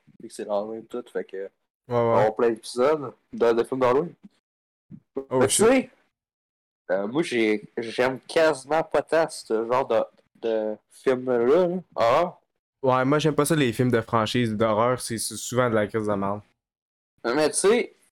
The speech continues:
Speaker 1: à part que c'est des films un peu psychologiques, philosophiques, comme Midsommar, de quoi de même.
Speaker 2: Bof. Des fois, ça
Speaker 1: J'a-,
Speaker 2: marche
Speaker 1: j'aime
Speaker 2: pas.
Speaker 1: quand c'est ça, là. Mais,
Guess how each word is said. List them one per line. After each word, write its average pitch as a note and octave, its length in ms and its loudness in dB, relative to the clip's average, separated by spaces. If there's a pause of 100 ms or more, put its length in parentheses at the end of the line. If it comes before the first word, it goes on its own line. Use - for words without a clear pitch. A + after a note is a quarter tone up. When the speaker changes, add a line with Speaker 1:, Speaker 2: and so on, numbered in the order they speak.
(200)
Speaker 1:
à C#3+ 120 2
part - 220 2
que F#3 100 -2
c'est - 160 -14
des C3+ 140 -14
films F3 260 -6
un C3+ 100 0
peu D#3+ 300 -8
psychologiques, D#3 760 0
philosophiques, C3 760 -2
comme B2 300 -2
Midsommar, B2+ 640 0
de C3 80 2
quoi A#2+ 180 0
de A2+ 60 -12
même. C#3 240 -2
Speaker 2:
Bof. A#2 460 0 (800)
Des C3 160 0
fois, E3+ 120 2
ça D#3+ 100 4
Speaker 1:
J'a-, D3+ 60 6
Speaker 2:
marche C3 160 4
Speaker 1:
j'aime D#3 100 4 (140)
Speaker 2:
pas. F#3 60 4
Speaker 1:
quand D#3+ 60 2
c'est C3+ 140 2
ça, C3+ 240 -6
là. G3+ 140 0 (580)
Mais, C3 640 2